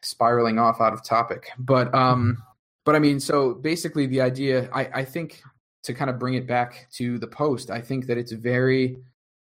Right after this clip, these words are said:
I personally think it's very, very important for us as human beings, A, but B, definitely as human beings that are Christian and rooted in objective, capital T, truths.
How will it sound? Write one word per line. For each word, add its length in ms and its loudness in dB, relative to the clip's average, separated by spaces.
I 100 2
personally 360 0
think 140 0
it's 120 -2
very, 240 2
very 200 2
important 460 -4
for 160 0
us 220 0
as 200 -6
human 380 -2
beings, 640 0
A, 460 0
but 580 -6
B, 460 0
definitely 560 0
as 300 -6
human 320 2
beings 420 2
that 140 0
are 80 -2
Christian 560 -4
and 260 -2
rooted 340 4
in 520 -2
objective, 1000 0
capital 460 0
T, 420 0
truths. 760 0